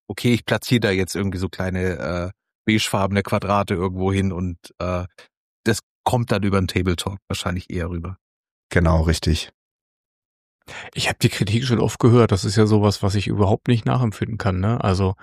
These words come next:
Speaker 3: wenn jemand bei Civolution sagt irgendwie, „Ja, Excel-Tabelle“, bin ich sofort dabei.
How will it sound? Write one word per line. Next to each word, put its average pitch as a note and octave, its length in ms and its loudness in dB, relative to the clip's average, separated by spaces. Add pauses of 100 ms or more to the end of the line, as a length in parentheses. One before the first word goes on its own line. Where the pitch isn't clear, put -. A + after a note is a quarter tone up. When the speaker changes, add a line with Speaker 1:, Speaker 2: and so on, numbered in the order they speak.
(260)
Speaker 3:
wenn G2 140 4
jemand G#2 260 6
bei G#2 100 4
Civolution A#2 540 2
sagt A2+ 260 2
irgendwie, A2 600 2
„Ja, A2 280 4 (320)
Excel-Tabelle“, B2 680 2
bin A2 140 2
ich G2 100 0
sofort A#2 340 0
dabei. A#2 380 2